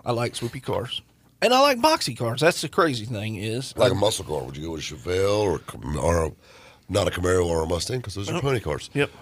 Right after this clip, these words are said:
Speaker 2: But would you go
Speaker 1: I wouldn't mind having, like, a,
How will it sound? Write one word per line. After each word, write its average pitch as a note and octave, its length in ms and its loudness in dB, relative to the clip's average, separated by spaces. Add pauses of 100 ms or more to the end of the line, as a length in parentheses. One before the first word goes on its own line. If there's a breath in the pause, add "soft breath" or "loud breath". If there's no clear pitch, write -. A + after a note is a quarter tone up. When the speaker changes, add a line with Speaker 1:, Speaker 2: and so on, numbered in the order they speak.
(120)
Speaker 2:
But B2+ 220 4 (280)
would D#2+ 160 -2
you E2+ 80 -2
go F#2+ 340 4 (480 soft breath)
Speaker 1:
I A3 60 8
wouldn't A#3+ 280 4
mind F#3+ 260 6
having, D#3 240 4
like, C#3+ 320 2
a, A#2+ 420 2